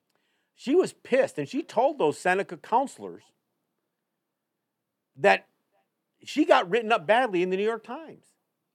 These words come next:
<laughs> And, uh, and so when she says, "Don't you dare bring up racism after what happened to my people," who are your people? You seem to be more concerned about what's happening down in New York City than you were in Buffalo.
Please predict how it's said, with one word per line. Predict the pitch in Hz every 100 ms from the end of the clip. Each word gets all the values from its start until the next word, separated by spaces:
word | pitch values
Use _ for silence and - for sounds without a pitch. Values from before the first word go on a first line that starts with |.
| _
<laughs> | - - _ 190
And, | 226
uh, | 240 196 208 - - 202 190 226
and | 214
so | 254
when | 240
she | 220 349
says, | 294 240 - _ -
"Don't | 262
you | 220 196
dare | 123 202 285 294 170 - _ -
bring | 180
up | 147
racism | 202 160 165 143 127 _ -
after | 156
what | 165
happened | 170 156
to |
my | 147
people," | 147 175 147 - _
who | 370
are | 349
your | 339
people? | 247 349 208
You | 254
seem | 294 330
to | 233
be | 214
more | 233
concerned | 233 214 233
about | 233
what's | 233 220
happening | 233 233 226
down | 233
in | 233
New |
York | 247 240
City | - 330 370
than | 208
you | 165
were | 160
in | 147
Buffalo. | 185 214 254 170 202